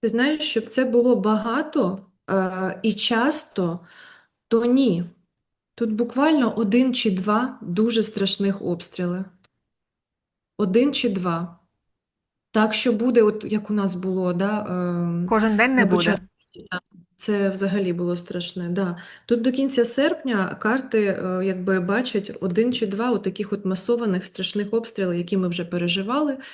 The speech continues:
Speaker 1: не раз і переживемо іще раз. А потім буде наша перемога. Отак.
Speaker 2: Чому зараз така пауза і затища?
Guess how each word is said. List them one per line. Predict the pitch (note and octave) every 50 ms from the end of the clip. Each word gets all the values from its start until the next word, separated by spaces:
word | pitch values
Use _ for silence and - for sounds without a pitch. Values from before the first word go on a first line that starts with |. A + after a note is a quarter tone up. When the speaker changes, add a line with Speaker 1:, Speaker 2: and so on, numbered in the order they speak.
| - - - -
Speaker 1:
не | F#3+ F#3+ F#3+
раз | G3 A3 C#4 D#4 D4+ - -
і | G#3+
переживемо | G#3 - G3+ G3 G3 F#3+ G3 G3 F#3 A3 B3+ C4 B3+ A#3 G#3+ - - _ _ _ _ _ _ _ _ _
іще | - G3+ G3 - - - F3+ E3+
раз. | E3+ E3+ F3 F3 - - - _ _ _ _ _ _ _ _ _
А | G3 G3
потім | - A#3+ C#4+ D4+ - B3 F#3+ F#3 F#3
буде | A3+ B3 B3 G3+ F#3+ G3 - - _ _ _
наша | G3 G3 A3 G#3 - G3 - - - _ _ _
перемога. | - C4 B3+ B3 A#3 G#3+ F3 E3+ E3+ E3+ G3+ G#3 - - _ _ _ _ _ _ _ _ _ _
Отак. | C4 B3+ - F#3+ F#3 F3+ - -
Speaker 2:
Чому | - - A#3+ B3 C4+ C#4+
зараз | A#3+ B3 A#3 A#3 A3+
така | - D#4 C4+ A3
пауза | F#3 - A#3 A#3 B3 B3+ B3 G#3+ F#3 G3+
і | F#3
затища? | F#3 F#3 G3+ F#3+ - - E3+ F#3 - - - - F#3